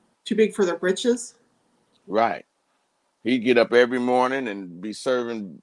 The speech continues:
Speaker 2: bacon and eggs and sausage, and then
Speaker 1: Mm.
Speaker 2: have to come back in the afternoon, serve lunch, and I'd make him smoke a grill all day, serve barbecue to the home, and then all of this food that we're serving, he's paying for.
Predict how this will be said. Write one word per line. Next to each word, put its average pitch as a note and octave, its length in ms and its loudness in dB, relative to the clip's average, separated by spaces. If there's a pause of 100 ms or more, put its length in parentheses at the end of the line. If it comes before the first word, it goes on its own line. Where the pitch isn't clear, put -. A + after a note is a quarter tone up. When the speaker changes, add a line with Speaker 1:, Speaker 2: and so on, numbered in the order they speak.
Speaker 2:
bacon C3+ 340 0
and B2 140 -4
eggs C3 360 -2
and A2 120 -12
sausage, C3 640 -2 (440)
and G2+ 120 -4
then A#2 160 0
Speaker 1:
Mm. A#2+ 40 -2
Speaker 2:
have A#2+ 180 2
to A#2+ 60 -6
come C#3 260 0
back C3+ 180 4
in B2 60 -10
the B2+ 60 -2
afternoon, C3 500 -4
serve A#2+ 340 -6
lunch, C3 380 -8 (420)
and G2+ 100 -10
I'd A2+ 200 -2
make B2 180 -4
him C3 160 -8
smoke C#3 320 -4
a B2+ 60 -2
grill C3 380 2
all C#3 300 6
day, C3 380 -4 (340)
serve B2+ 440 -10
barbecue A#2+ 680 0
to A2 100 -16
the F#2+ 80 -10
home, B2 300 -6
and B2 180 -2
then C3 220 -4
all C#3 260 4
of D#3 60 -4
this D#3+ 160 -8
food E3+ 300 -8
that D3+ 100 -2
we're D#3+ 160 -10
serving, E3 340 -4
he's E3 240 -6
paying B2 340 -6 (120)
for. - 160 -20